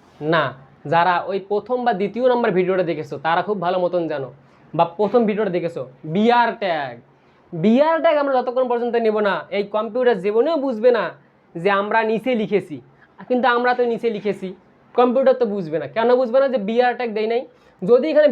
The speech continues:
বিআর ট্যাগ ইউজ করতাম, তখন এই প্রোডাক্ট কথাটা নিচে থাকতো। যদি এখানে বিআর ট্যাগ ইউজ করতাম সামনে বা পিছনে, তখন ওইটা নিচে থাকতো। বোঝা গেছে? বোঝা গেছে। এবার দেখো তো ভাই, এটা আমাদের নিচে দেওয়া আছে না? like our Facebook page নিচে আছে না? এই দিকে সোজা আছে? নিচে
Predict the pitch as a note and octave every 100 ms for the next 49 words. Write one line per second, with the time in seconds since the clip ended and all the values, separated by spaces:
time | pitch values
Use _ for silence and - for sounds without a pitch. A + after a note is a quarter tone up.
0 | G3+ A#3 C#4 D#4+ D#4 C4+ A#3 A3 - F3
1 | G3 A#3+ D4+ - _ _ A3 B3+ B3+ B3+
2 | G3+ G#3 G3+ G3+ F#3+ G#3+ G3+ D3 F3 -
3 | C#3 B2+ _ _ E3+ A#3 C4 C#4 A3+ G#3+
4 | A#3 G#3+ D#3+ G3 C#4+ D#4+ C4 A#3 G3+ G3+
5 | F#3+ F#3 G#3+ C4 - F#3 G3 G3+ G3 F#3+
6 | - F#3+ D#4 - - - F3+ F#3+ E3+ F#3+
7 | F3 D3 C#3+ - B2 G#2 _ _ _ _
8 | - - C#3 D3 C#3 C#3 C3+ C3+ - -
9 | C#3 C3 B2 B2+ - - F#3+ A3+ D#4 D#4+
10 | B3 G#3+ E3 D#3 F#3+ - _ G3+ G3+ C4+
11 | B3+ B3+ B3+ C#4 A#3 A3 F#3+ C#4+ C4 B3
12 | A#3 A3+ A3 G#3 G#3 A3+ A3 F#3+ G3 G3
13 | G3+ F3 A3 A3+ D4+ D4 E4 A#3+ A#3+ B3
14 | A#3+ F#3+ E3+ D3 C3+ C3 D4+ F4